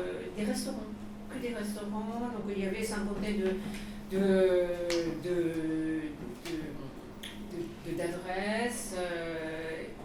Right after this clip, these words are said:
et je ne pensais pas, bien sûr, euh, voilà, donc, euh, que c'était, ça te-, et, et le guide, c'est, c'est, c'est, c'est drôle, parce que ça a un, ça a un, un, un statut assez particulier, parce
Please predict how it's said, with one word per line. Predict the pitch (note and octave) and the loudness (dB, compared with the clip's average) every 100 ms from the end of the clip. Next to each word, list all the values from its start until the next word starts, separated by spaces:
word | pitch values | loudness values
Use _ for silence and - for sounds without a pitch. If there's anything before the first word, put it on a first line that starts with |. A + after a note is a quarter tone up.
| - - - G3+ | -10 -12 -8 -4
et | |
je | F#3 F3+ | -2 -2
ne | E3+ | -2
pensais | E3 D#3 D#3+ D#3+ | -4 -6 -6 -6
pas, | D#3 D#3 | -8 -8
bien | C3+ | -8
sûr, | - - G3+ A3+ B3 A3+ | -8 -8 -6 -4 -2 -2
euh, | E3 D#3+ - - - - - - | -4 -6 -6 -8 -8 -8 -8 -8
voilà, | - C3+ A3+ | -6 -2 0
donc, | A#3 F3+ F3+ E3+ | -2 -4 -6 -6
euh, | D#3+ D#3+ C#3+ | -4 -4 -6
que | - | -6
c'était, | D#3 F#3+ A3+ A3+ - - - - - - - - | -6 -2 -2 -2 -6 -8 -10 -10 -10 -12 -10 -8
ça | - | -4
te-, | F3+ - - - | -4 -4 -6 -2
et, | G#3+ B3 C4 | 2 4 4
et | |
le | B3 | 2
guide, | G#3+ G#3 - - | 2 4 2 0
c'est, | G#3 G3+ | 0 0
c'est, | - - | -2 -4
c'est, | - - | -4 -6
c'est | - F3+ | -6 -4
drôle, | G#3 A#3+ G3+ | 0 0 0
parce | G3+ | -2
que | - | -6
ça | F3+ | -6
a | F3 F#3+ G3+ | -4 -2 -2
un, | |
ça | G3+ | -2
a | F#3+ | -2
un, | G3+ G3 F3+ | -2 -2 -2
un, | E3 D#3 D3+ D3 C#3+ C#3+ - - - - D#3+ | -2 -4 -4 -6 -6 -6 -8 -8 -10 -8 -6
un | |
statut | D#3+ F#3+ F#3 - | -6 -4 -4 -2
assez | A3 G#3 | -2 -2
particulier, | A3+ G#3 G#3 - G3+ G3 F#3 D#3+ | -4 -4 -6 -6 -4 -2 -4 -4
parce | D#3+ | -8